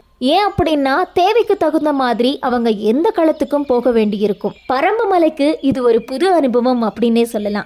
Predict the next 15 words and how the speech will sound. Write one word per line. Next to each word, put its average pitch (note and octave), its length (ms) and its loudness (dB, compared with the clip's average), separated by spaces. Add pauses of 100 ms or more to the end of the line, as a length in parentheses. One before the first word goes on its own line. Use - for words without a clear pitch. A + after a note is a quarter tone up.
அதனால D4 520 4
எல்லாருமே D4+ 920 2 (100)
சந்தோஷமா C#4+ 800 0
இந்த B3+ 220 2
போரை D4 440 2
எதிர்கொள்ள A#3+ 460 2
தயாராயிருந்தாங்க. G#3+ 1000 -2 (100)
ஊர்ல D#4+ 360 6
இருக்க C#4+ 340 2
எல்லாரும் C4 760 2
ஒண்ணு C4 280 2
கூடி C#4 420 2
போர்க்களம் D#4+ 600 2
நோக்கி B3+ 380 0
ஆயுதங்களை C#4+ 760 2